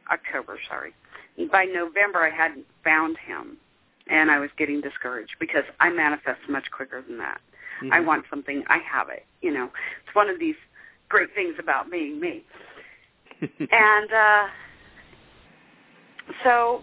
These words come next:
Speaker 1: my, uh, my brother and I were talking, and I said, "Will you coach me? Uh, here's the tools. This is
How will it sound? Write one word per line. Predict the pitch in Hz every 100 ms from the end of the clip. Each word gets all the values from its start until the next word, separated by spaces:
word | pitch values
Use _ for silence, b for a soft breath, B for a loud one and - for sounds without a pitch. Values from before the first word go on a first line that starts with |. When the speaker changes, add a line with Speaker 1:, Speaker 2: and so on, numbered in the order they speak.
| 226
Speaker 1:
my, | 214 208 196 - - - _ _ _ _ -
uh, | 175 -
my | 185 185
brother | 175 285 339
and | 180
I | 156
were | 156 156 -
talking, | 156 156 180
and |
I | 175 175
said, | 214 -
"Will | 269
you | 330
coach | 330 - 165 - -
me? | 185 180
Uh, | 180 - -
here's | 214 220
the | 240 -
tools. | 185 - 170 - B B _
This | 185
is | 247